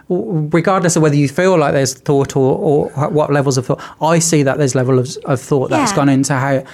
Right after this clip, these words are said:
Speaker 1: how you're dressing and how you're presenting yourself. Do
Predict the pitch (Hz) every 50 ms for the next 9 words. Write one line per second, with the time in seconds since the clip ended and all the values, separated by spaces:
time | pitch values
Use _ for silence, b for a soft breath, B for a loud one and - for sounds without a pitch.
0 | B B - - 151 147 143 139 139 147 147 139 127 - - 151 143 143 139 139
1 | 147 - - - 151 139 139 143 - - 147 135 143 143 147 147 - 151 147 139
2 | 131 127 - - 135 123 123 120 - B B B B B B B 254